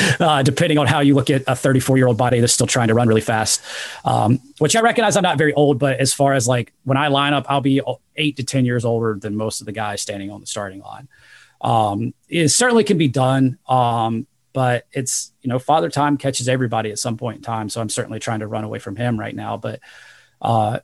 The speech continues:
you know, covid's obviously prevented some, some interesting struggles over the last year as far as training and getting everything I need and then traveling, right? Um, you know, it,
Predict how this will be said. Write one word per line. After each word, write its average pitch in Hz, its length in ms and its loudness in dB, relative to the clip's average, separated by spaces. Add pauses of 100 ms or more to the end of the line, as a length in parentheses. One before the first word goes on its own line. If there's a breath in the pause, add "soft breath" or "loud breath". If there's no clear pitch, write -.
you 131 80 -6
know, 113 220 -2 (300)
covid's 139 340 0
obviously 131 340 0
prevented 120 400 -4
some, 113 300 -4 (100)
some - 540 -10
interesting 117 500 -6 (100)
struggles 117 460 -4
over 117 140 0
the 117 80 -2
last 113 340 -2 (240)
year 117 160 -4
as 107 100 -6
far 113 140 -6
as 110 100 -6
training 110 440 -6
and 98 180 -10 (640 loud breath)
getting 151 240 2
everything 135 320 2
I 131 60 2
need 127 320 2
and 120 80 2
then 117 80 -2
traveling, 127 500 0
right? 123 320 0 (140)
Um, 113 500 0 (680)
you 127 80 -8
know, 113 180 -4
it, 117 140 -6